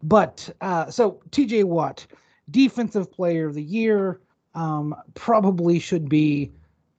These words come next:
um, or he was two years ago, uh, ha-, has won a Defensive Player of the Year. I misspoke. Uh, has won a Defensive Player of the Year, probably should have another one.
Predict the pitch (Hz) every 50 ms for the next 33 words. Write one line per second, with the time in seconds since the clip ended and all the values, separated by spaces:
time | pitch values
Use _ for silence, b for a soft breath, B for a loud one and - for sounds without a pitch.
0 | _ _ _ _ _ _ _ _ _ _ _ _ _ _ _ _ _ _ _ -
1 | - 151 151 151 139 139 135 131 135 131 127 127 123 127 b b b b b b
2 | b b b b b b b - - 151 151 147 - 180 175 147 143 170 156 139
3 | 135 135 - - b b b b b b b b _ - 208 185 165 156 147 127
4 | 147 131 143 139 143 151 _ _ _ _ _ _ _ - - 151 147 147 143 139
5 | 135 139 147 139 123 165 147 120 156 175 147 143 165 160 156 156 160 170 170 165
6 | 147 139 139 - 165 143 143 - - 151 143 139 139 135 139 127 127 135 127 151
7 | b b b b b b b b - 143 143 147 139 127 - - 151 139 135 -
8 | - - 160 160 151 143 190 240 247 220 196 196 180 170 160 165 180 170 170 -
9 | - 180 170 165 160 151 156 147 143 151 151 147 135 - 214 202 170 170 160 -
10 | 175 156 151 160 143 143 151 151 147 143 147 143 143 143 143 143